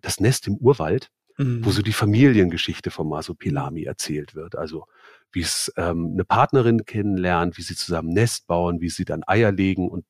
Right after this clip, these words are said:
Speaker 1: ähm, dann kleine Babys schlüpfen. Also furchtbar heteronormativ,
Speaker 2: Ja.
Speaker 1: aber echt schön. Also es ist wirklich,
Speaker 2: Mhm.
Speaker 1: weil es so liebevoll ist.
Speaker 2: Mhm.
Speaker 1: Ja, es ist wirklich eine sehr, sehr charmante, liebevolle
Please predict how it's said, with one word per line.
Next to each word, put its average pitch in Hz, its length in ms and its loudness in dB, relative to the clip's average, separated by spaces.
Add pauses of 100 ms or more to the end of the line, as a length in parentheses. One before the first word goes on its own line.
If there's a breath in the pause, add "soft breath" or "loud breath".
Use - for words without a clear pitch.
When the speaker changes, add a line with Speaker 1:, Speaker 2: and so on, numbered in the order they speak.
(120)
Speaker 1:
ähm, 82 480 -4 (260)
dann 87 140 -4
kleine 85 220 -2
Babys 90 280 0
schlüpfen. - 380 -6 (140)
Also 95 180 2 (800 loud breath)
furchtbar 139 920 4 (120)
heteronormativ, 131 1400 4 (420)
Speaker 2:
Ja. 131 180 -2
Speaker 1:
aber 156 560 6 (540)
echt - 280 2
schön. 104 580 4
Also 117 160 6
es 147 120 6
ist - 140 -4
wirklich, - 220 2
Speaker 2:
Mhm. - 40 -4
Speaker 1:
weil 131 100 6
es 131 100 4
so 139 80 4
liebevoll 123 580 4
ist. - 400 -6
Speaker 2:
Mhm. 107 140 -8
Speaker 1:
Ja, 92 100 2
es 104 120 2
ist 113 40 0
wirklich 139 200 2
eine 113 80 6
sehr, 131 360 4 (760 soft breath)
sehr 120 260 4
charmante, 123 920 6
liebevolle 104 1000 2